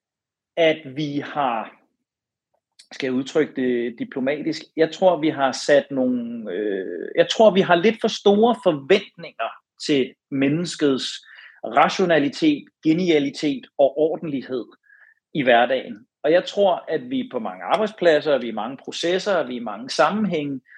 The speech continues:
har for stor en tillid til, hvor rationelt vi mennesker navigerer. Og det, jeg jo prøver med bogen, det er at sige, jamen altså, vi har nogle parametre, som bare spiller ind. Og, og det er så moderne at tale om forandringsprojekter, ikke? Og,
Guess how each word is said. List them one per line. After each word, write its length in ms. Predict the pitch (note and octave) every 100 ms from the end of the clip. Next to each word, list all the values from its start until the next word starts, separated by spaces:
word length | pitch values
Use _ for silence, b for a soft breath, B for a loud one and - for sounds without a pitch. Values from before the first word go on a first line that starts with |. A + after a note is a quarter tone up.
| B B B _
har 200 | - D#3
for 80 | C#3+
stor 260 | - G3 F#3+
en 80 |
tillid 520 | D3 - F3+ F#3+ D#3 -
til, 320 | - D3+ D#3
hvor 100 | C#3+
rationelt 680 | A2 C3 - D#3+ C3 G#2+ -
vi 100 | C3+
mennesker 480 | C#3+ B2+ C#3+ - B2+
navigerer. 560 | A2+ G#2 G#2+ B2 A2 - _ -
Og 60 | -
det, 120 | G#3+
jeg 120 | F#3+
jo 60 | C#3
prøver 300 | - D#3 F#3+
med 120 | D3+
bogen, 300 | C3 D#3 E3 D#3
det 80 | C#3+
er 80 |
at 60 | D3
sige, 260 | - D#3 C#3+
jamen 240 | B2 A#2
altså, 300 | G#2+ A#2+ C3 - -
vi 80 | C#3+
har 220 | C#3+ E3
nogle 160 | E3+ D#3
parametre, 600 | - C3+ C#3+ F3 - D#3+ -
som 320 | - - C#3+ A#2+
bare 280 | G2+ A#2
spiller 360 | - - D#3+ E3+ -
ind. 120 | B3+ - _ b b b b b _ -
Og, 360 | D#3 C#3 -
og 340 | E3 D3 - _ _ _ _ _ _ _ _ -
det 100 | F3
er 40 |
så 100 | F#3
moderne 440 | E3+ D3 C3 E3
at 80 | D#3+
tale 220 | - C#3
om 80 | B2+
forandringsprojekter, 1000 | B2 C3+ F#3+ D#3 D3 - D3 C#3+ - D3
ikke? 180 | E3+
Og, 80 | -